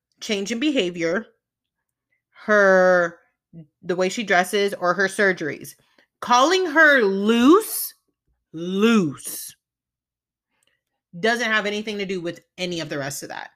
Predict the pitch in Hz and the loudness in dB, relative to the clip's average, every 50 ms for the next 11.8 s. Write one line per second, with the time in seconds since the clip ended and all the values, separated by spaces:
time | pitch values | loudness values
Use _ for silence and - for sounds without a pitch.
0 | _ _ _ 151 165 170 185 196 214 233 277 330 339 - - - - - - _ | _ _ _ -4 -2 4 6 6 8 8 8 6 6 4 0 -2 -2 -4 -6 _
1 | _ _ _ _ _ _ _ _ _ _ _ _ _ _ 170 170 185 175 156 143 | _ _ _ _ _ _ _ _ _ _ _ _ _ _ -4 0 2 2 2 2
2 | 110 80 82 143 _ _ _ _ _ _ _ _ _ _ - - - - _ _ | -2 -6 -12 -14 _ _ _ _ _ _ _ _ _ _ -20 -20 -20 -20 _ _
3 | - 196 220 294 392 480 494 480 440 392 - 269 311 339 349 349 349 330 285 294 | -4 0 2 4 4 4 4 4 2 2 2 2 2 2 4 4 2 2 2 0
4 | 349 415 466 466 453 427 370 - - - 190 185 196 196 247 277 277 233 247 226 | -2 -2 0 0 0 -2 -2 -4 -10 -18 -16 -12 -6 -2 -2 0 2 2 4 4
5 | 226 214 220 220 202 202 190 - 202 185 - 208 185 180 175 - - 208 185 175 | 4 2 0 0 -2 -2 -2 -4 -8 -8 -6 -6 -6 -6 -6 -6 -6 -6 -4 -4
6 | 196 180 175 170 170 165 165 160 170 160 160 156 147 147 - - 202 196 190 - | -6 -6 -6 -4 -4 -4 -4 -4 -6 -6 -6 -6 -6 -8 -10 -8 -8 -6 -6 0
7 | 254 277 294 311 294 269 247 226 220 214 190 196 175 156 165 185 220 226 208 190 | 2 2 2 4 2 2 0 0 0 2 2 2 2 2 0 -2 0 2 2 0
8 | 190 - 202 185 - - 165 156 151 151 147 143 143 143 139 143 - _ _ _ | 2 0 0 0 0 -2 -4 -4 -2 -2 -2 -2 -4 -6 -8 -10 -12 _ _ _
9 | _ 160 170 170 180 185 156 - - - - - - - _ 196 214 - 233 214 | _ -2 2 4 6 6 6 4 0 -10 -14 -16 -20 -10 _ -4 0 0 2 4
10 | 233 285 349 359 330 349 320 302 302 277 254 220 165 - - 240 247 247 233 - | 4 4 2 2 2 2 2 4 2 2 2 0 0 -2 -4 -4 -4 -4 -2 0
11 | 214 170 170 180 185 185 196 208 214 220 240 285 370 494 523 - | 0 0 0 -2 -2 0 2 4 6 6 8 6 6 4 2 -4